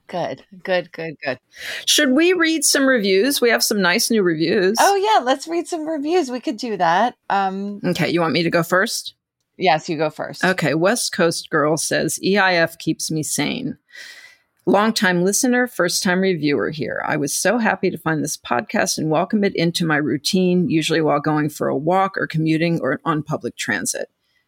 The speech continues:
Speaker 2: The transition from city girl forties to more suburban fifties during a pandemic, no less, has been disorienting and lonely at times. Tuning in to hear Kim and Jen's honest and unvarnished takes on their own lives and bigger issues affecting women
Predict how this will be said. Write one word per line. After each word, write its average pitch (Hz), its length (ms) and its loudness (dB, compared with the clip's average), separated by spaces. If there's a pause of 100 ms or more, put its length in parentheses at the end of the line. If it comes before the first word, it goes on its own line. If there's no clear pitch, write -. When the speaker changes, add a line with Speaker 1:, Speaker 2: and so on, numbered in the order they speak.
Speaker 2:
The 170 80 0
transition 185 560 0
from 151 180 -4
city 226 300 0
girl 202 340 0
forties 190 640 2
to - 80 -2
more 170 160 2
suburban 160 500 -2
fifties 170 720 -2
during 147 280 -2
a 147 40 0
pandemic, 156 600 0
no 123 160 -2
less, 131 280 0
has 143 120 -6
been - 180 -4
disorienting 175 680 0
and 160 140 0
lonely 160 340 0
at - 100 -8
times. - 480 -8 (280)
Tuning 220 320 2
in 202 140 2
to 180 60 -2
hear 165 180 0
Kim 175 220 -2
and 165 80 2
Jen's 151 380 0
honest 190 320 0
and 127 100 -2
unvarnished 180 640 0
takes 151 260 -4
on 117 120 -2
their 127 180 -2
own 196 160 2
lives 156 340 0
and 127 140 -4
bigger 185 220 2
issues 160 260 -4
affecting 156 440 -2
women 147 320 -4